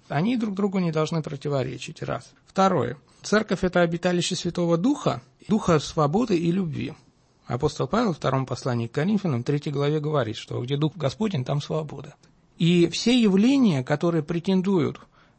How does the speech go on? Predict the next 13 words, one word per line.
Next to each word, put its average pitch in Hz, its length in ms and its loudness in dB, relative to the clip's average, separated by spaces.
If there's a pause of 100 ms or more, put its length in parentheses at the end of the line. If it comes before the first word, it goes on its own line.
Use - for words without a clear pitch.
(120)
на 143 720 0
статус - 680 -2
священного 143 760 -2
предания, 196 640 -2 (640)
они 214 240 2
должны 226 280 2
проверяться 190 520 0
вот 156 100 -4
этим 175 180 0
критерием 170 540 0
свободы 175 480 2
и 170 60 2
любви, 160 420 -4